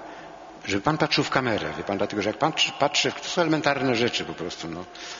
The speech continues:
których uczy i, i, i, i, i, i Segela, i potem uczył Tymuchowicz też, prawda? No, to są już takie nie, nie mające nic wspólnego z moralnością po prostu. Jak pan patrzy, musi pan patrzeć jak w kamerę, bo,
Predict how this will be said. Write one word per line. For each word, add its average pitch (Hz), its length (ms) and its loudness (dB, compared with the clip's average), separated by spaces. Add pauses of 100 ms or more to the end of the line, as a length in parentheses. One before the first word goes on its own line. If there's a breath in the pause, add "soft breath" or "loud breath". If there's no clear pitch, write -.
których - 260 0
uczy 107 280 2
i, 92 160 0
i, 92 440 -4
i, 90 200 -4
i, 95 440 -4
i, 92 180 -4
i - 40 0
Segela, 110 540 6
i 107 260 0
potem 101 240 2
uczył 113 200 0
Tymuchowicz 156 520 4
też, - 160 -6
prawda? 92 340 -4
No, 85 140 -6 (340)
to - 60 -10
są - 160 -10
już - 160 -8
takie - 300 -6 (1500 loud breath)
nie, 92 320 2
nie 92 120 2
mające 101 340 2
nic 98 100 0
wspólnego 104 320 4
z 92 60 2
moralnością 120 680 2
po 82 100 -8
prostu. 85 480 -4
Jak 110 120 0
pan 120 140 2
patrzy, 120 280 2
musi 120 300 2
pan 127 180 0
patrzeć 117 320 0
jak 110 140 0
w - 80 -10
kamerę, 110 440 2
bo, 107 480 0